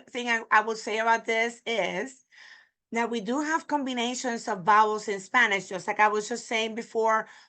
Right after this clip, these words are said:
when you use, when you say the word baby, that for us,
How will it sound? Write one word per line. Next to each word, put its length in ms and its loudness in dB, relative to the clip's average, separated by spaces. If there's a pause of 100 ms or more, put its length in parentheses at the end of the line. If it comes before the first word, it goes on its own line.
when 140 -4
you 260 -6
use, 280 -4
when 180 -6
you 80 -6
say 200 -2
the 140 -2
word 240 -2
baby, 680 -2 (420)
that 200 6
for 200 2
us, 500 8